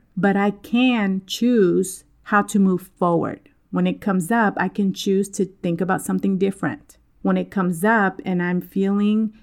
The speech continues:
anxious and I'm just sitting here thinking about it, I can choose to go outside and go for a walk or go play with the kids and run around, go to the store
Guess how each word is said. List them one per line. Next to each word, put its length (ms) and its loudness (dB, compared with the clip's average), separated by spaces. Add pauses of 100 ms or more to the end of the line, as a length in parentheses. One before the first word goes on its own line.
(160)
anxious 800 0
and 80 -2
I'm 140 0
just 260 -4
sitting 260 2
here 140 2
thinking 320 0
about 260 0
it, 140 -2
I 100 0
can 240 0
choose 560 2 (160)
to 140 0
go 220 2
outside 640 0
and 100 4
go 100 2
for 200 -2
a 60 2
walk 420 0
or 100 2
go 140 0
play 200 0
with 140 2
the 80 -2
kids 480 -4
and 100 0
run 160 0
around, 460 0
go 80 -2
to 160 -10
the 100 -4
store 640 0